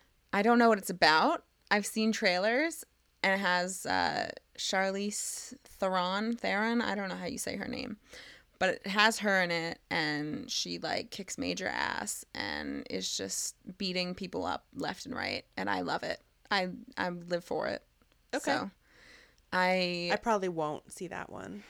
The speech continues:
Speaker 1: Of course you won't.
Speaker 2: I'm just not into it.
Speaker 1: Yeah. Uh, it looks good, though. So, I think, I think it, that would probably be one that I would see when it comes out on D V D, just because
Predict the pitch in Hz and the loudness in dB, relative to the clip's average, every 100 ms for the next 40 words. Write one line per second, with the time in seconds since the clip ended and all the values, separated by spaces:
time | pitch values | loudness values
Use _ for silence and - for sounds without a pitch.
0 | - - - _ _ _ _ 190 185 - | -20 -20 -20 _ _ _ _ -6 -4 -4
1 | - - - - - - - _ _ 202 | -4 -4 -8 -8 -8 -8 -10 _ _ -10
2 | 214 - 254 240 262 208 160 - - - | -10 -12 -12 -10 -12 -12 -10 -12 -14 -20
3 | - _ 220 208 202 214 - - 240 254 | -20 _ 2 4 4 0 -10 0 2 4
4 | 254 247 233 220 247 269 - 185 190 - | 4 4 2 2 4 2 0 -2 -2 -2
5 | - 208 - _ - - 78 - - _ | -2 -6 -10 _ -6 -2 -2 -4 -12 _
6 | 214 - 214 - - - 247 247 392 370 | -8 -4 -6 -6 -16 -2 0 2 2 2
7 | 214 202 196 196 196 180 175 170 160 147 | 4 6 6 4 4 4 0 -2 -2 -2
8 | - - - 180 175 - 196 185 190 185 | -4 -4 -4 -4 -4 -4 -8 -4 -4 -4
9 | 185 185 180 196 196 - - 185 208 - | -6 -8 -6 -6 -6 -10 -8 -8 -4 -2
10 | 85 165 185 - | -2 -2 -6 -10